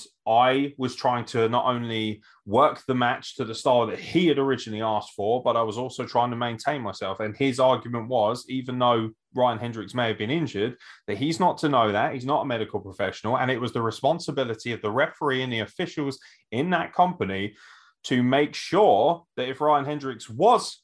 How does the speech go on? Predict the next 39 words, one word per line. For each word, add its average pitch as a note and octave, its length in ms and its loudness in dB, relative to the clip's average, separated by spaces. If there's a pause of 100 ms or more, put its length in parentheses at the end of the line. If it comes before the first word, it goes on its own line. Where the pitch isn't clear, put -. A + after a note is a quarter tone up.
(160)
injured, A#2 580 -2
well, E3 220 6
you D#3 100 -6
should E3+ 200 -2
have D#3+ 100 -4
thrown E3 180 4
up D#3+ 160 0
an C#3+ 80 -2
X. - 520 -10 (480)
So, C3+ 600 6 (100)
you C3+ 140 2
know, D#3+ 300 2 (100)
um, D3 340 4
I D#3 100 4
don't E3+ 180 0
wanna D#3 220 0
slander D3 400 -4
the C3 80 -4
referee. B2 460 -4
I A#2+ 140 2
understand B2+ 420 -6
it A2+ 60 -6
was G#2+ 140 -14
his A2 120 -14
first A2 320 2
show C3 320 4
and A#2 100 -6
I A2 60 0
don't A2+ 220 -2
know A2+ 160 -4
him G#2 160 -6
personally, B2+ 480 -4
but A#2 180 -4
the A2 60 -6
bottom A#2+ 340 0
line A#2+ 300 0
is, G#2 200 -8
mate, G#2+ 360 -4 (440)
um, A2 520 2